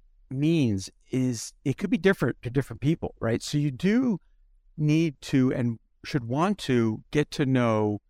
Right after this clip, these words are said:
your folks, right? I think that once you get to know them a little bit, then you can understand what, you know, turns them on intellectually, what gets them motivated, you know, and it'll be very different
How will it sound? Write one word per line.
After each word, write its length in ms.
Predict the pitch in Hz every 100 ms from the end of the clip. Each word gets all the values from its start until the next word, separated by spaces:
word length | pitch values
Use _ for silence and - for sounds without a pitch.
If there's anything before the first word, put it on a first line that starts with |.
| _
your 140 | 127 120
folks, 600 | - 175 - - - - _ _ _ _ -
right? 180 | 120 -
I 80 |
think 260 | 120 170 -
that 220 | 143 -
once 460 | 139 156 175 - -
you 180 | 147 127
get 260 | 143 151
to 120 | - 131
know 300 | 127 139 165
them 180 | 143
a 100 | 113
little 260 | 104 104 101
bit, 300 | - 92 - _
then 220 | 127 143
you 100 | 160
can 180 | - 131
understand 880 | 127 117 107 - 120 110 104 98 92 _ _ _ _ _ _ _ _ -
what, 280 | 143 139 - _ _ _ _ _ _ _ -
you 80 | 131
know, 120 | 123
turns 500 | - - 143 147 131
them 200 | 135 127
on 500 | 127 127 117 98 90 - -
intellectually, 840 | 123 120 110 123 - 110 98 87
what 380 | 104 120 131 - _ _ _
gets 220 | 127 127
them 140 | 143 123
motivated, 760 | 117 123 123 110 98 90 92 _ _ _ _
you 100 | 131
know, 220 | 127 120
and 160 | - 139
it'll 160 | 131 127
be 140 | 135
very 200 | 156 156
different 440 | 127 156 - 113